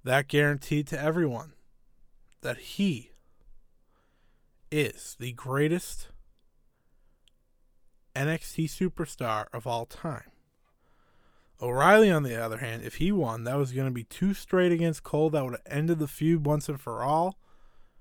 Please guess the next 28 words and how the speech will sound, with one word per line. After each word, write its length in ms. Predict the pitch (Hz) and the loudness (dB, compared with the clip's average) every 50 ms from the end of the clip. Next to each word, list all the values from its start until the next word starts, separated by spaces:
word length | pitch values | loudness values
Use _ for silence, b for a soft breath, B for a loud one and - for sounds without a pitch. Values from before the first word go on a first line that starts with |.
| - - - - - - - | -20 -20 -20 -20 -20 -14 -10
and 160 | - 127 127 | -6 -4 -2
that 120 | 127 131 | 0 0
would 80 | 135 135 | 0 0
have 80 | 131 127 | 0 -2
decided 600 | 135 - - - - - 127 131 143 151 151 143 | -4 0 4 4 4 4 4 2 2 4 4 2
that 100 | 151 135 | 2 0
he 280 | - - - 139 151 156 | -2 -4 -6 -4 -2 0
was 220 | 151 151 147 135 | 0 0 -2 -4
the 120 | 135 139 131 | -6 -8 -6
better 320 | 123 127 123 135 139 131 | -6 -6 -4 -4 -4 -6
in-ring 340 | 127 127 127 127 127 131 127 | -6 -8 -10 -8 -8 -8 -8
competitor. 640 | - 139 127 - 131 139 151 151 131 110 - - - b b b b b b b b b b b b b b b b | -8 -8 -6 -4 -4 -2 -2 -2 -2 -4 -6 -10 -16 b b b b b b b b b b b b b b b b
This 260 | 143 156 151 - - | 2 2 2 2 0
match 420 | 151 147 147 143 143 147 - - - - | 2 4 4 2 2 0 -4 -10 -18 -16
was 500 | 139 131 127 131 123 123 120 120 123 - - - - | -8 -4 0 0 0 0 0 -4 -8 -12 -20 -20 -20
fantastic. 1400 | - - - - 139 127 131 135 135 139 139 - - - - - 123 110 107 - - - - - _ - - _ _ _ _ _ _ _ _ _ _ _ _ _ _ _ _ _ _ _ _ _ _ _ - | -18 -14 -10 -4 -2 -2 0 0 0 -2 -4 -6 -10 -10 -4 -2 -2 -2 -2 -4 -10 -20 -20 -20 _ -20 -20 _ _ _ _ _ _ _ _ _ _ _ _ _ _ _ _ _ _ _ _ _ _ _ 0
Absolutely 760 | 131 147 165 180 - - - 202 196 185 165 156 151 151 139 | 2 2 2 2 -2 0 4 6 8 8 8 6 6 2 0
fantastic. 840 | - - 135 123 117 113 - - - 107 104 - - - - - - | 0 -2 -2 -2 -2 -4 -8 -6 -6 -6 -6 -8 -12 -14 -16 -14 -8
And 120 | - 143 156 | -2 0 0
it's 160 | 160 - - | 0 2 4
not 200 | 185 175 175 - | 4 4 4 4
shocking 500 | - - 190 180 175 160 - - 113 - - | 2 2 4 4 4 2 0 -8 -14 -12 -12
with 160 | 123 117 - | -12 -10 -4
who 120 | - 139 135 | -4 -2 -2
we're 120 | 135 131 | -2 -4
talking 460 | - - - 180 175 165 - - 127 | -6 -6 -4 -2 -2 -4 -4 -8 -14
about. 260 | 110 101 - - - _ _ _ _ _ _ _ _ _ _ _ _ _ _ _ _ _ - | -12 -14 -18 -20 -20 _ _ _ _ _ _ _ _ _ _ _ _ _ _ _ _ _ -4
But 360 | - 170 127 - - - - | -2 -2 -2 -4 -8 -18 -20